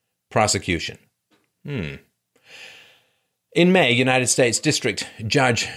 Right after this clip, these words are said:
Richard M. Berman rejected the contention, stating, quote, "The court concludes that the defendant has respectfully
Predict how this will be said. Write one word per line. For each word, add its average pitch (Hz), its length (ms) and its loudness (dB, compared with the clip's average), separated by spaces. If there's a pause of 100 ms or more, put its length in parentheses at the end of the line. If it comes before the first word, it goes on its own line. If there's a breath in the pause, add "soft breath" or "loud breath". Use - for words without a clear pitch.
(120)
Richard 92 280 -6
M. 87 180 -2
Berman 104 420 0
rejected 143 600 -4 (340)
the 92 220 -2
contention, 90 480 -6
stating, 127 360 0
quote, - 400 0 (200)
"The - 80 -20
court - 240 -2
concludes 92 480 -2
that 87 80 -8
the 78 80 -12
defendant 117 480 -6 (800)
has 135 200 -2
respectfully 151 640 -2